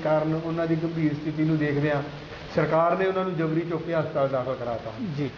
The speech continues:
Speaker 1: ਹੁਣ ਤਕਰੀਬਨ ਇੱਕ ਦਿਨ ਉਹਨਾਂ ਦਾ ਹਸਪਤਾਲ ਦੇ ਵਿੱਚ ਜਿਹੜਾ ਇਲਾਜ ਆ ਉਹ ਚੱਲਿਆ। ਉਹ ਤੋਂ ਬਾਅਦ ਉਹ, ਉਹਨਾਂ ਨੇ ਮਤਲਬ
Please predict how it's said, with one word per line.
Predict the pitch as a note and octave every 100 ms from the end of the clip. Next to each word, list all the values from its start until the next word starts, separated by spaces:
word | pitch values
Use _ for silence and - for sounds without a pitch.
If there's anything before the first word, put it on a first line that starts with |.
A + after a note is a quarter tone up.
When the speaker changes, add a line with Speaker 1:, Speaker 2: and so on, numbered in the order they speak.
| - D#3+
Speaker 1:
ਹੁਣ | F#3+ G3 G3+
ਤਕਰੀਬਨ | F#3+ F#3+ F#3+ F#3+ F#3
ਇੱਕ | E3+
ਦਿਨ | F3 F3+
ਉਹਨਾਂ | F3 E3+ E3
ਦਾ | E3 D#3+ D3
ਹਸਪਤਾਲ | C#3+ D#3+ D3+
ਦੇ | D3+
ਵਿੱਚ | D#3 D3+ E3+
ਜਿਹੜਾ | D3 D3 D3+ C#3+ - - - D#3
ਇਲਾਜ | C#3+ D3 D3
ਆ | D#3
ਉਹ | D#3 D#3
ਚੱਲਿਆ। | D3+ D3 D#3+
ਉਹ | D#3
ਤੋਂ | D#3 D#3
ਬਾਅਦ | D3+ D#3+ D#3
ਉਹ, | D#3 D3+ D3+ D#3+ - E3
ਉਹਨਾਂ | D#3+ D#3+
ਨੇ | D#3 D3+ D3
ਮਤਲਬ | C3+ D3 C#3 C#3+